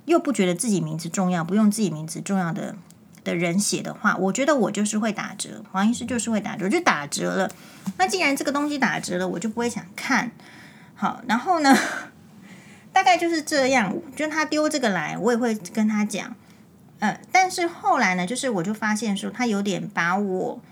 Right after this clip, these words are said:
在粉专的这个私讯里面，他有点把我不晓得是当成是他可以随便倾，倾吐他的这个对人生的一个看法啦，或者是他看什么节目，他的心得，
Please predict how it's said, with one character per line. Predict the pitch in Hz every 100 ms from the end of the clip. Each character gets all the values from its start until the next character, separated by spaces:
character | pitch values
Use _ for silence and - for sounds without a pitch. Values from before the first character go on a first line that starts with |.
| - - - -
在 | - 285
粉 | 233 - 202 180
专 | 233 277
的 | 269
这 | 202
个 | 214
私 | 202 - 202
讯 | 240
里 | 165
面， | 185 202
他 | 349
有 | 359
点 | 262 180
把 | 196 254
我 | 226 175
不 | 330
晓 | 330 220
得 | 285
是 | 269
当 | 247 262 269
成 | 247 202
是 | - 240 220 - - - - - - - - - - -
他 | - 311
可 | 311
以 | 226
随 | 208 208
便 | 269 226
倾， | - - 262 262 262 -
倾 | - - 339 339
吐 | - 180
他 | 185 277
的 | 240
这 | 214
个 | 233
对 | 220 277
人 | 214 180
生 | 208 247
的 | 226
一 | 190
个 | 185
看 | - 277 233 208
法 | 196 175
啦， | 170 180 208
或 | 277
者 | 208
是 | 247
他 | - 269
看 | 294
什 | 233 190
么 | 196
节 | 202 208
目， | 254 240
他 | 247
的 | 233
心 | 226 240 240
得， | 220 180